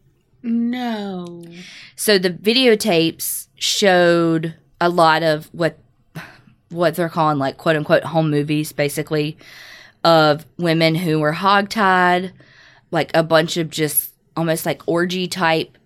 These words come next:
Speaker 2: things, uh, that I, I don't, it wasn't consensual.
Speaker 1: Wow.
Speaker 2: Um, young girls, they said that their faces, one of the articles said, their faces contorted in hideous grimace
Speaker 1: Oh,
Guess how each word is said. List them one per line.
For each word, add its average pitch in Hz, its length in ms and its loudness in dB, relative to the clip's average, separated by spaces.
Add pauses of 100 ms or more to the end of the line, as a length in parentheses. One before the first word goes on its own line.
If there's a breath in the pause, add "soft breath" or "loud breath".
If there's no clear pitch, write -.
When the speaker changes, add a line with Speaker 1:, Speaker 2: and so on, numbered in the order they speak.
(420)
Speaker 2:
things, 170 340 0
uh, - 240 -4
that 160 440 -2
I, - 80 0 (100)
I 180 40 -2
don't, 170 200 -4
it - 100 -16
wasn't 175 280 0
consensual. 143 580 -10 (420 loud breath)
Speaker 1:
Wow. 202 400 2
Speaker 2:
Um, 160 400 -4
young 208 320 2
girls, 185 800 4
they 165 220 -2
said 165 240 -2
that 160 180 -2
their 165 160 2
faces, 165 600 -2 (220)
one 165 180 0
of 160 100 -2
the 151 240 2
articles 151 760 0
said, 143 420 0
their 165 160 2
faces 160 440 -2
contorted 160 640 -4
in 143 120 -6
hideous 160 520 -2
grimace 165 640 -4
Speaker 1:
Oh, 302 420 -2